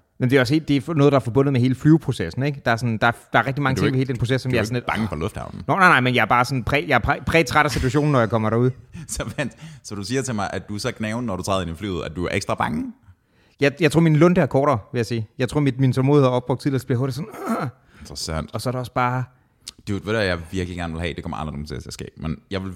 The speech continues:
Speaker 2: virkelig gerne have, at man kunne måle din, hvis du havde sådan en energy bar eller health bar hen over dit hoved,
Speaker 1: Ja.
Speaker 2: hvor man kunne se, hvor tæt du er på at flip.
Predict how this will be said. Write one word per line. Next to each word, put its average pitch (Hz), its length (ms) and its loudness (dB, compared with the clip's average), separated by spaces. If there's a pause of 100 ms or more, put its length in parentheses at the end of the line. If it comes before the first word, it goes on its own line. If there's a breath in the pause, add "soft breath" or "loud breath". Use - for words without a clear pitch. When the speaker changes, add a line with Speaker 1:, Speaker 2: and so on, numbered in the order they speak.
Speaker 2:
virkelig 107 280 -6
gerne 95 180 -8
have, 87 420 -8
at 80 60 -6
man 82 100 -6
kunne 85 200 -8
måle 98 400 -4 (120)
din, 78 360 -6 (680 soft breath)
hvis 101 120 -4
du 131 80 -2
havde 127 140 2
sådan 127 220 -2
en 104 100 0
energy 101 180 -4
bar 71 220 -4
eller 58 120 -6
health 107 240 -4
bar 73 180 -2
hen 98 140 -2
over 73 120 -4
dit 78 120 -8
hoved, 87 300 -2
Speaker 1:
Ja. 123 60 -2
Speaker 2:
hvor 135 80 2
man 87 100 -2
kunne 87 80 -6
se, 101 140 0
hvor 78 160 -8
tæt - 280 -6
du 85 60 -6
er 78 140 0
på 82 120 -6
at 73 60 -4
flip. 85 300 -4